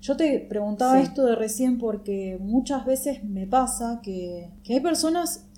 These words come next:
Speaker 1: a ver, yo siempre trato de ser empática y de ponerme en los zapatos del dolor del otro, porque en general una persona que viene a preguntar por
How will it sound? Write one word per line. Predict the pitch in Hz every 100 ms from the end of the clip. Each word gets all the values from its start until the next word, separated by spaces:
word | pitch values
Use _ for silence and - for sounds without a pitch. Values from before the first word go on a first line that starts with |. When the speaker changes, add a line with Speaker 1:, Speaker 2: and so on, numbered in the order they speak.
| -
Speaker 1:
a | 214
ver, | 208
yo | 233
siempre | 262 311 311
trato | 294 285 285
de | 247
ser | - 247
empática | 233 220 240 240 277 262 254 247 240 233 196
y | 190 180
de | 175 175
ponerme | - 175 220 233
en |
los | 220 202
zapatos | - 185 214 233 202
del | 196 185
dolor | 185 220 226
del | 220
otro, | 226 214 208
porque | - -
en | 202
general | 220 285
una | 320 285
persona | 247 262 302 302
que | 247
viene | 254
a | 262
preguntar | - 208 190 196 240 247
por | 262 220 185 -